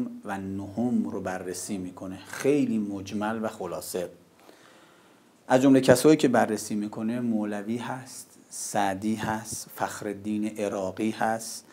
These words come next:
نجم الدین رازی، عطاملک جوینی، خواجه رشیدالدین فضل الله، شمس قیس رازی، ابن یمین فریومدی، خواجوی کرمانی، حافظ،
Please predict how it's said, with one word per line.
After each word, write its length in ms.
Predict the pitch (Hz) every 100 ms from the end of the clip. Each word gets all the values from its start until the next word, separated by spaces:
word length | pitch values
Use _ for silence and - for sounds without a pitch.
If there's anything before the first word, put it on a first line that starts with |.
| - - -
نجم 440 | 113 110 104 110
الدین 580 | 104 101 - 110 107 107
رازی، 800 | 107 101 98 95 107 113 117 120 - - - 104
عطاملک 640 | 101 101 98 98 101 120 107
جوینی، 580 | 107 98 95 101 110
خواجه 360 | 123 - 98 98
رشیدالدین 840 | 95 95 95 95 95 107 107 104
فضل 460 | 107 101 95 95 101
الله، 540 | 92 92 104 113 117 117 - - - -
شمس 540 | - - 117 113 110 101
قیس 560 | 101 98 110 104 - 104 95
رازی، 680 | 98 98 95 95 107 113 117 - - - -
ابن 200 | 101 101
یمین 460 | 101 98 101 113 95
فریومدی، 880 | - 90 92 95 92 90 107 113 -
خواجوی 540 | - 104 101 101 107 95
کرمانی، 840 | - 98 95 95 95 104 113 117 - - - - - - _ _ _ _ _ _ - -
حافظ، 920 | - - 107 104 - 107 110 113 113